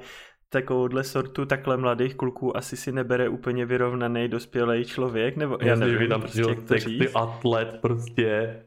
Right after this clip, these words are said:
Speaker 1: Jo,
Speaker 2: ty vole,
Speaker 1: no a
Speaker 2: to
Speaker 1: tak,
Speaker 2: bylo
Speaker 1: a tak
Speaker 2: hrozný
Speaker 1: když prostě
Speaker 2: vlastně.
Speaker 1: jakoby tě, já nevím, když to jak řeknu, prostě ještě ošuká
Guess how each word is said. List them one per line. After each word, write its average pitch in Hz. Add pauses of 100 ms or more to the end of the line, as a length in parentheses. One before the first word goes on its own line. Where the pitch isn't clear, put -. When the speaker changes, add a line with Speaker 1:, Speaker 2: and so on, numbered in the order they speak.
Speaker 1:
Jo, 139
Speaker 2:
ty 139
vole, 120
Speaker 1:
no -
a 139
Speaker 2:
to 139
Speaker 1:
tak, -
Speaker 2:
bylo 135
Speaker 1:
a 156
tak 151
Speaker 2:
hrozný 139
Speaker 1:
když 135
prostě 139
Speaker 2:
vlastně. 143 (140)
Speaker 1:
jakoby 139 (360)
tě, 135 (320)
já 123
nevím, 120
když 123
to 127
jak 120
řeknu, 131
prostě 127
ještě 131
ošuká 127